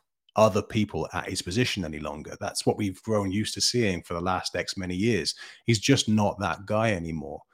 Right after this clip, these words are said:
It wouldn't surprise me if he put together, uh, the D T one season next year. Not massively so anyway, but he's just not head and shoulders above all the other guys. There's a bunch of other guys that have all closed that gap. Um, we talk about them now in, you know, A tier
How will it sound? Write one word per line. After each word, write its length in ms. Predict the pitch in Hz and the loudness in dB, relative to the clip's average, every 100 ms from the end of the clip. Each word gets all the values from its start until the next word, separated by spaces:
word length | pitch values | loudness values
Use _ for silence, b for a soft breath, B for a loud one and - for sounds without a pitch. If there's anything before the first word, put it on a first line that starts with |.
| b b | b b
It 100 | - | 8
wouldn't 240 | 147 165 139 | 12 12 10
surprise 440 | - 117 131 143 | 4 4 4 4
me 180 | 95 80 | 2 -2
if 100 | - | -4
he 100 | 90 | -4
put 200 | - - | -4 -4
together, 360 | 95 110 120 92 | -2 0 2 0
uh, 300 | 85 80 78 80 | 0 -2 -4 -2
the 160 | 110 110 | 2 2
D 220 | 95 87 | 0 -4
T 220 | - 85 | -4 -4
one 220 | 80 78 | -4 0
season 380 | - 82 78 78 | 0 0 -4 -4
next 320 | 82 - - | -4 -4 -4
year. 220 | 82 98 113 _ _ - | -2 -2 -4 _ _ -2
Not 160 | - 98 | -2 0
massively 420 | 95 - 80 - | 0 0 -2 -2
so 260 | - 87 | 0 0
anyway, 380 | 98 90 80 76 - | -2 -4 -4 -6 -4
but 160 | 98 - B | -6 -6 B
he's 160 | - 113 | 0 4
just 220 | 143 - | 4 6
not 160 | 127 - | 4 4
head 200 | 110 101 | 0 2
and 120 | 101 | 0
shoulders 520 | - 110 98 87 85 | 2 4 4 4 0
above 480 | 87 90 85 82 - _ _ - | -2 0 0 0 -6 _ _ 2
all 220 | 113 98 | 2 2
the 120 | 92 | -2
other 160 | 87 80 | -4 -4
guys. 340 | 87 82 78 | -2 -2 -2
There's 120 | 80 | -4
a 60 | 82 | -2
bunch 320 | 120 120 - | 2 2 2
of 80 | 95 | -4
other 180 | 90 85 | -4 -2
guys 360 | 90 82 85 | 0 0 0
that 120 | 85 80 | -2 -4
have 140 | 82 | 0
all 120 | 104 | 0
closed 400 | - 139 139 98 | 2 4 4 4
that 200 | 80 - | -2 -4
gap. 320 | 85 80 - - B B B - | -2 -2 -2 -10 B B B -4
Um, 240 | 78 80 | -2 -2
we 60 | 98 | -2
talk 220 | 113 95 | -2 -2
about 260 | 85 85 82 | -2 -2 -2
them 160 | 85 | -6
now 320 | 85 85 82 | -6 -4 -4
in, 220 | 82 80 80 | -4 -6 -6
you 120 | 85 | -6
know, 120 | 82 92 | -4 -4
A 100 | 82 | 0
tier 420 | - 101 76 | 0 0 -2